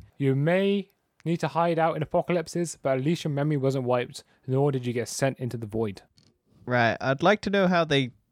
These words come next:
Speaker 2: translate my answers into I survived, but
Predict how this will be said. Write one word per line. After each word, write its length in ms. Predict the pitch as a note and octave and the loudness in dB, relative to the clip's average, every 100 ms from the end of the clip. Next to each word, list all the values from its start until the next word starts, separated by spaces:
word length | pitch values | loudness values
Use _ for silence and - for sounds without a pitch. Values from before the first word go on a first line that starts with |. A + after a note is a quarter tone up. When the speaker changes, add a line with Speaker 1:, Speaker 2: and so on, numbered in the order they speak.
| _ | _
Speaker 2:
translate 500 | - D3 C3 - B2 | -2 -2 0 0 0
my 160 | G2+ A2 | 0 -2
answers 460 | A2 A2+ - G#2 - - | 0 -2 -4 -6 -8 -8
into 640 | B2 B2 B2 A#2+ B2 B2 A#2 | -6 -4 -4 0 2 4 2
I 140 | G#2+ | 0
survived, 680 | A2+ - A#2 A2+ B2 C#3 D3 - | 0 -2 0 2 2 2 -2 -6
but 180 | A#2+ | -4